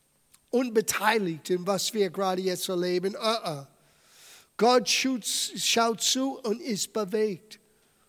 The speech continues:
Es bewegt mit unserer Herausforderung, aber er bringt auch uns Helfer und Trost und Stärke, wenn wir es brauchen. Gott schaut auf uns.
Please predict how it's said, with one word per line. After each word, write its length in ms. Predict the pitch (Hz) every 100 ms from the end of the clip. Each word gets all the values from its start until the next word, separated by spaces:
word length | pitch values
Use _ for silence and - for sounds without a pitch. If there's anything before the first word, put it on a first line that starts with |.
| _ _
Es 120 | - -
bewegt 480 | 202 170 262 -
mit 120 | 226 240
unserer 280 | 247 190
Herausforderung, 1000 | 190 233 240 247 - - 247 247 262 247 - - - _
aber 340 | 202 208 240
er 180 | 220 202
bringt 480 | 175 196 208 185 - -
auch 380 | 185 208 220 - _ _ _ _ _ _ _ _ _
uns 220 | 143 131 -
Helfer 520 | 214 226 220 - 220 170 _ _ _ _
und 100 | -
Trost 560 | - 202 214 226 - -
und 180 | 240 175
Stärke, 680 | - - 202 185 - 156 - _ _ _ _
wenn 180 | 175 160
wir 160 | 175
es 160 | 165 -
brauchen. 500 | 190 175 160 - 139 _ _ _ _ _ _ _ _ _ _ -
Gott 200 | 180 156
schaut 400 | - 185 185 -
auf 260 | 175 156
uns. 540 | - 175 143 - -